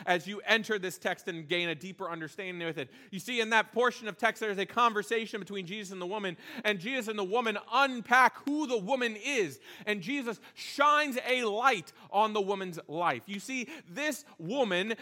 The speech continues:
has had a tough life. Right? This woman has had a tough life. She has had, uh, Jesus asked her,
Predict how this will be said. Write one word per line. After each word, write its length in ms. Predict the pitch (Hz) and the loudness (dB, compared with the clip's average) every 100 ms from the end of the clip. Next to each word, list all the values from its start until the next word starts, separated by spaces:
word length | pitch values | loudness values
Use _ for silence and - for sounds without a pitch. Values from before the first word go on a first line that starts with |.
| - | 0
has 220 | 226 220 | 2 4
had 300 | - 233 226 | 8 10 10
a 140 | 208 | 6
tough 280 | 202 208 180 | 0 0 -2
life. 380 | 170 135 95 - _ _ _ _ _ _ _ 285 208 | -4 -8 -10 -20 _ _ _ _ _ _ _ -4 6
Right? 160 | 233 | 6
This 100 | 240 | 6
woman 220 | 226 269 262 | -2 -2 0
has 80 | |
had 180 | 208 226 | 4 4
a 40 | 214 | 4
tough 280 | 220 190 | 2 2
life. 200 | 214 190 - 330 | 4 4 4 -14
She 420 | - - 269 302 | -16 -8 -2 0
has 180 | 254 240 | 2 2
had, 340 | 190 180 185 196 | 4 6 6 4
uh, 100 | 175 | -4
Jesus 260 | 202 262 | -4 2
asked 240 | 220 254 - | 6 6 4
her, 140 | 208 | -6